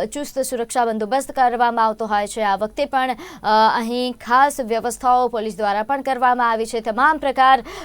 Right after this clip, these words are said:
અ, ની સુરક્ષા વ્યવસ્થાને લઈને રિહર્સલ પણ કરવામાં આવ્યું, અ, અને ખાસ તમામ જે કર્મચારીઓ આ રૂટ પર તૈનાત રહેવાના છે, તમામ કર્મચારીઓ, અ,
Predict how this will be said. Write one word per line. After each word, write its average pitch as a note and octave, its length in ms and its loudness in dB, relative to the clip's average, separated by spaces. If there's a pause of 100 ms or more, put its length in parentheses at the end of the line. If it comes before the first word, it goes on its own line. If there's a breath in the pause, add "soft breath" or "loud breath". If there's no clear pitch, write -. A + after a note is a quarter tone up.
અ, A#3 280 4
ની B3+ 140 -2
સુરક્ષા B3 580 2
વ્યવસ્થાને A3+ 760 0
લઈને A#3+ 260 -2
રિહર્સલ F#3+ 460 -6
પણ C#4 180 -4
કરવામાં B3+ 500 2
આવ્યું, A3+ 320 0 (260 loud breath)
અ, A3 280 6
અને A#3+ 320 0 (360)
ખાસ D4+ 360 6 (440 loud breath)
તમામ C4 380 4
જે C4+ 400 0 (140)
કર્મચારીઓ A#3 760 2 (180 loud breath)
આ A3 140 4
રૂટ C4 280 0
પર B3+ 140 4
તૈનાત B3 480 4
રહેવાના A#3+ 420 2
છે, A3+ 140 -6
તમામ A#3 360 4
કર્મચારીઓ, B3 720 2 (220 loud breath)
અ, G#3 40 2